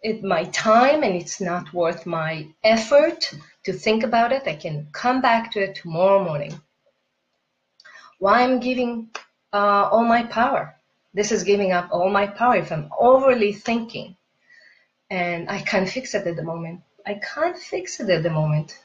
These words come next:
Just let it go. I will come back to it in, in the morning. It's taking all my valuable time, my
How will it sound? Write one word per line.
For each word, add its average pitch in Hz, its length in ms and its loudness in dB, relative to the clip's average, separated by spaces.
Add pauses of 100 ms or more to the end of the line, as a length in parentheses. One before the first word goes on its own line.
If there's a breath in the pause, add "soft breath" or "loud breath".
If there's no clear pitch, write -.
(160)
Just - 360 -6
let 185 280 4
it 233 180 4
go. 196 460 6 (280 loud breath)
I 175 100 -2
will 160 180 -4
come 151 240 -4
back 170 300 0
to 180 100 2
it 180 120 0
in, 180 140 -4 (120)
in 185 120 -2
the 175 80 -2
morning. 156 440 -4 (1400 soft breath)
It's - 200 -8
taking 285 360 2
all 285 380 8
my 254 220 4
valuable 214 580 4
time, 160 540 -12
my 170 200 -14